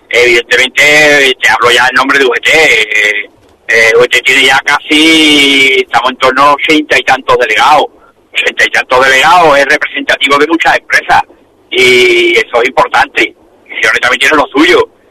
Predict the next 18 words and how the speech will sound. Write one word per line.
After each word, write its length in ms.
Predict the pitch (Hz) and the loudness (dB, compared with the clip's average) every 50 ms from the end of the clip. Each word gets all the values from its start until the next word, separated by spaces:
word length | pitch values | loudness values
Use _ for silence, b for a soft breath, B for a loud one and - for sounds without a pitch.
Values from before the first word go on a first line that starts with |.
| b - | b -4
Eh, 1080 | - 120 127 127 127 127 123 123 123 123 120 123 123 123 120 120 120 113 110 117 - _ _ _ _ _ _ _ - - | -2 0 2 2 2 2 2 2 2 2 2 2 2 4 4 4 2 2 0 -2 -4 _ _ _ _ _ _ _ -6 -4
la 100 | 120 110 | -4 -2
cuestión 380 | 113 113 - - 117 117 123 127 | -4 -6 -6 -2 -2 -2 0 0
es 720 | 127 131 135 135 139 143 151 156 - 190 202 196 196 180 165 | 0 0 0 0 2 2 2 2 2 2 2 2 2 0 0
que 60 | - 143 | -2 -4
al 120 | 135 - | -4 -4
final 460 | - 123 - - - 175 190 190 196 - _ _ _ _ _ - | -6 -4 -2 0 0 2 0 0 -2 -4 _ _ _ _ _ -4
la 120 | - 147 156 | -2 0 0
negociación 680 | 151 147 147 - - 139 139 143 151 160 170 180 180 | 2 0 0 0 -2 -2 0 0 0 0 2 0 0
de 160 | 170 170 170 | 0 2 2
los 120 | 170 170 156 - | 2 2 0 -2
frutos 260 | - 160 170 - 175 165 | 0 -2 0 0 0 -2
que 120 | 165 165 | -2 0
todos 220 | - 151 156 156 147 - | 2 2 2 2 0 -2
pretendemos. 460 | 151 156 - 147 131 117 113 - _ _ _ _ _ _ _ _ _ _ _ _ _ - | -4 -2 -2 -2 -2 -4 -6 -6 _ _ _ _ _ _ _ _ _ _ _ _ _ -8
Es 180 | - 113 117 123 | -4 -4 -2 -2
una 160 | 135 139 143 | 0 -2 0
negociación, 520 | 143 143 143 143 143 143 - 185 214 240 | 0 0 -2 -2 -4 -4 -2 0 0 0